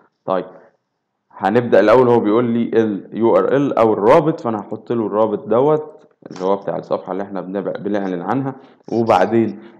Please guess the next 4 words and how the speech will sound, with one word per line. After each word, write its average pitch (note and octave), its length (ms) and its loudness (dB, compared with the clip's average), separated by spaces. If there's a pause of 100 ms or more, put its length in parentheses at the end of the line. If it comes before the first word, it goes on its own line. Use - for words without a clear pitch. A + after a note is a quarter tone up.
(120)
الهيدلاين G#2+ 1120 0 (1300)
او G2+ 220 0
عنوان A#2 380 2
الاعلان. A2+ 600 2